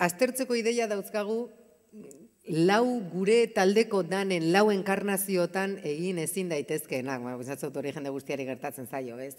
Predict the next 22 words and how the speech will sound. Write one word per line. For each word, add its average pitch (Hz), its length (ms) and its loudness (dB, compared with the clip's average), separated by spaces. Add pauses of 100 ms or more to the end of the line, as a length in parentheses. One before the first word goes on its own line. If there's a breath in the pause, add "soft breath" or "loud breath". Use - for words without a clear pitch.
Ideiak 143 380 -8
eta 147 160 -6
gauzak 147 260 -10
egiteko 151 320 -10
mila. 139 320 -8 (680 loud breath)
Baina, 156 240 -4
bueno, 180 320 -4
fonologia 175 680 4
esango 147 320 -4
nuke 135 240 -4
nik, 120 220 -4
eh? 151 100 -6
Baina 131 300 -6
arrazoi 196 320 2
duzu, 208 320 0 (160)
eh, 131 340 -4
jabekuntza 185 480 -2
hortik 190 300 -2
hasten 147 260 -6
dela. 156 220 -2
Izan 196 260 -6
ere, 226 160 -2